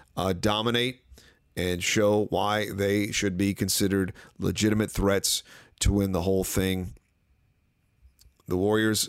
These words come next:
like I said, plus five fifty to win the N B A title. Uh, to get to the Western Conference Finals, they're just plus two seventy-five.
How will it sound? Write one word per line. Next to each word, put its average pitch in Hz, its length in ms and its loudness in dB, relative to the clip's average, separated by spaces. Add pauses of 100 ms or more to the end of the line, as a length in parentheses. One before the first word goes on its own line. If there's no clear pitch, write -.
like 90 140 -4
I 90 60 0
said, 95 300 0
plus 95 220 2
five 92 280 -2
fifty 110 280 0
to 101 80 2
win 101 140 0
the 101 140 0
N 101 80 0
B 95 160 2
A 85 60 0
title. 113 460 0 (360)
Uh, - 140 0
to - 120 -2
get 151 160 0
to - 80 -2
the 127 100 2
Western 127 480 0
Conference 98 400 -2
Finals, 98 340 0
they're 98 80 0
just 107 200 0
plus 110 220 0
two 110 180 0
seventy-five. 104 720 0